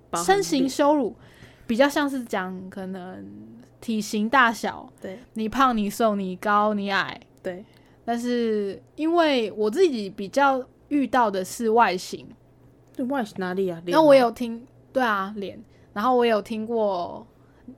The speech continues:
Speaker 2: 关于年龄的，我觉得各种事情都可以有歧视就对了啦。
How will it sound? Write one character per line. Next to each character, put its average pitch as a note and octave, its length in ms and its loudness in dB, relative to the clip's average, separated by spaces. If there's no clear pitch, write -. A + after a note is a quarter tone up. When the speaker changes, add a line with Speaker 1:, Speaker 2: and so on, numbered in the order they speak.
Speaker 2:
关 C4+ 200 6
于 B3 60 2
年 G3+ 240 0
龄 F#3 180 -2
的， F3 240 -12
我 A#3 80 -16
觉 E4+ 80 0
得 D#4+ 60 -4
各 A4 100 4
种 C4+ 140 2
事 F4 120 -2
情 B3+ 160 -2
都 D4 140 2
可 C#4+ 140 -2
以 G#3+ 260 -4
有 G#3 180 -4
歧 G#3+ 200 -6
视 C#4 180 -4
就 C4+ 140 -6
对 B3+ 180 0
了 F3+ 140 -2
啦。 - 200 -10